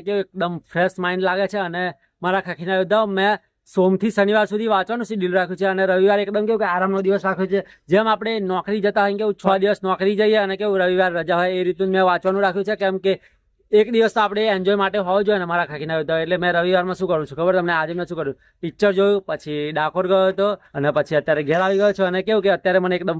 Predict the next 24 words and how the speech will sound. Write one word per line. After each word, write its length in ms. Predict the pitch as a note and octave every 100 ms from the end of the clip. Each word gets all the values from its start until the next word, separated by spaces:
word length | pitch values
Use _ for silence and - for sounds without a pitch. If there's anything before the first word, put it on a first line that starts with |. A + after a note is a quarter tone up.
| -
ફ્રેશ 240 | F3 F#3+ G3
લાગી 240 | F#3+ F#3+
રહ્યું 180 | G#3 G3+
છે. 80 | G#3+ G3+ - -
અને 100 | D#3
સાચી 180 | E3 G3
વાત 100 | A3
ને 60 | G#3+
મારા 160 | G3+ F3+
ખાખીના 280 | D#3+ E3+ E3+
યોદ્ધાઓ, 240 | D3+ D3 C#3+
જો 100 | D3 - _ _ _ _ _ _ -
એક 160 | G#3+ F3+
ધાર્યું 280 | G3+ A3 A3
વાંચ 220 | G3 G#3+ G#3+
વાંચ 160 | G#3+ A3
કરીએ 180 | A#3 A3+
ને 40 | G3+ F#3+
મારા 160 | F#3 F3+
કલેજાઓ, 340 | F3+ F3+ F3+ D3+ _ _ _ -
તો 40 | F3+
કેવું 140 | G#3 G#3
કે 60 | G3
દિમાગ 360 | F#3 F#3 G3+